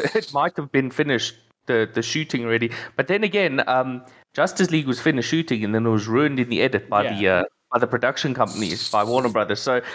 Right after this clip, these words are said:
Speaker 1: I mean, that's not saying a lot, but we are getting Ezra Miller as the Flash again.
Speaker 2: Yeah.
Speaker 1: And the rest of them are kind of,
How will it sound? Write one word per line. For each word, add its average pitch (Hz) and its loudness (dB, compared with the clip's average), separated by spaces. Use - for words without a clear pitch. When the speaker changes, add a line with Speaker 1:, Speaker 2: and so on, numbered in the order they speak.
Speaker 1:
I 135 4
mean, 147 -2
that's 185 -2
not 165 -2
saying 156 0
a 127 0
lot, 113 2
but 143 0
we 147 2
are 190 2
getting 160 0
Ezra 131 0
Miller 117 2
as 117 0
the 110 -8
Flash 107 0
again. 113 0
Speaker 2:
Yeah. 90 -6
Speaker 1:
And 139 0
the 151 4
rest 143 0
of 151 0
them 143 0
are 123 4
kind 131 0
of, 131 -6